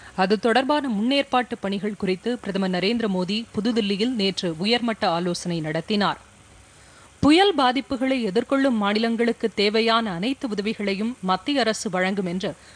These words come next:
பிரதமர் இந்த ஆலோசனையின் போது உறுதியளித்துள்ளார். பிரதமர் இல்லத்தில் நேற்று நடைபெற்ற இந்த கூட்டத்தில்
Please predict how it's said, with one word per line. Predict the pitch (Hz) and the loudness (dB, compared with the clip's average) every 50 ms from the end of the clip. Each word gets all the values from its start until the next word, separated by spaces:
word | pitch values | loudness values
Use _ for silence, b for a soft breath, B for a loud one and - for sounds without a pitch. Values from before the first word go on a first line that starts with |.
| B B | B B
பிரதமர் | B - 214 214 233 233 254 320 - | B 0 2 2 2 2 0 -2 -4
இந்த | 226 196 190 190 190 | -4 -2 2 2 4
ஆலோசனையின் | 190 196 208 214 - - 208 196 190 185 175 160 | 4 2 2 0 -2 -2 -2 -2 -2 -2 -4 -4
போது | 175 175 175 254 294 - 190 | -4 -4 -4 -4 -6 -2 0
உறுதியளித்துள்ளார். | 180 185 165 170 160 165 160 156 - - 202 214 208 185 156 - - - - - _ _ _ _ - - - - - B B B B B B B B B B B B - | 0 0 0 0 -2 -2 -4 -4 -4 -4 -2 0 0 0 0 -2 -6 -12 -20 -20 _ _ _ _ -20 -20 -20 -20 -20 B B B B B B B B B B B B -2
பிரதமர் | - 277 262 254 370 370 403 415 311 | 0 2 4 4 4 4 4 2 2
இல்லத்தில் | 254 262 269 269 247 - 311 320 311 220 | 2 2 2 2 0 0 0 0 0 2
நேற்று | 196 233 277 285 - 302 | 2 2 2 2 0 0
நடைபெற்ற | 269 233 214 220 233 214 233 - - 247 | 0 2 2 2 2 0 0 0 0 -2
இந்த | 214 202 196 196 | 0 0 -2 -4
கூட்டத்தில் | - 196 180 170 - 220 214 - 185 151 | -4 -6 -6 -4 -4 -4 -2 -4 -6 -6